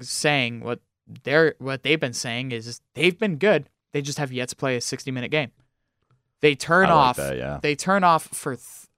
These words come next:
Speaker 1: thirty seconds to a minute, sometimes three minutes at times. And that's when they just shoot themselves in the foot. 'Cause that's what happened in the first game against Minnesota f-, of this weekend,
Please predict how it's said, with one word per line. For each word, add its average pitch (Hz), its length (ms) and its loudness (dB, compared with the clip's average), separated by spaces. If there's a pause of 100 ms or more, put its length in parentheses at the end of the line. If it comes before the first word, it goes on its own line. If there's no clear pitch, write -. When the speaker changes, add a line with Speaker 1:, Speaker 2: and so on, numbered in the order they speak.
(320)
Speaker 1:
thirty 170 260 2
seconds 160 440 0
to 147 160 -2
a 131 80 -4
minute, 127 280 -6
sometimes 131 440 -8
three 139 260 -2
minutes 110 300 -10
at 113 140 -6
times. 143 440 -2 (640)
And 151 300 -4
that's 139 400 -2
when 139 340 -6
they 123 240 -6
just - 360 -14
shoot - 260 -8
themselves 120 340 -10
in 123 80 -14
the 113 60 -14
foot. - 240 -4 (640)
'Cause - 80 -6
that's 254 180 2
what 156 80 -4
happened 190 340 -2
in 156 100 -12
the 139 60 -14
first 180 300 -6
game 208 460 0
against 160 280 -2
Minnesota 160 480 2
f-, 160 200 0
of 135 240 0
this 160 260 2
weekend, 151 480 2